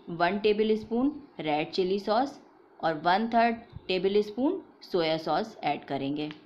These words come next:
अगर आपके पास पेपरिका ना हो तो आप रेड चिली फ्लेक्स भी ऐड कर सकते हैं और अगर आपके पास वो भी ना हो तो जब हमने इसमें गार्लिक डाली थी आप उसी समय ग्रीन चिली फाइन चॉप करके भी ऐड कर सकते हैं।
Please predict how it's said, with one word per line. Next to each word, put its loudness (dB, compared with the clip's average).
अगर 2
आपके 0
पास 0
पेपरिका 2
ना 2
हो 0
तो -2
आप 0
रेड -2
चिली -2
फ्लेक्स -6
भी -2
ऐड 0
कर 0
सकते -4
हैं 0
और 2
अगर -2
आपके -2
पास -2
वो 0
भी 0
ना 4
हो 2
तो 0
जब 0
हमने -4
इसमें -4
गार्लिक 0
डाली 4
थी -2
आप 0
उसी -4
समय -2
ग्रीन -4
चिली -4
फाइन -2
चॉप -6
करके -6
भी -4
ऐड -2
कर -6
सकते -10
हैं। -8